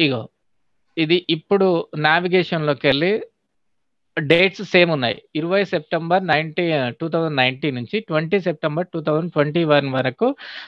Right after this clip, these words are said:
సోలార్ ఎక్లిప్స్ భూమి పైన ఎన్ని ఉన్నాయి? ఇక చూడండి, నాలుగు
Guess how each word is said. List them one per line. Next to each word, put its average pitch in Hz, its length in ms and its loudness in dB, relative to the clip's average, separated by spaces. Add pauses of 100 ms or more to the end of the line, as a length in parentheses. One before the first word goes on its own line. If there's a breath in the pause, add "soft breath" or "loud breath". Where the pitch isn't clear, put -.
(140)
సోలార్ 202 460 8
ఎక్లిప్స్ 165 420 0 (220)
భూమి 208 260 6 (120)
పైన 156 200 2 (220)
ఎన్ని 226 200 2
ఉన్నాయి? 117 220 -2 (760)
ఇక 175 80 2 (120)
చూడండి, 175 340 2 (640)
నాలుగు 165 320 4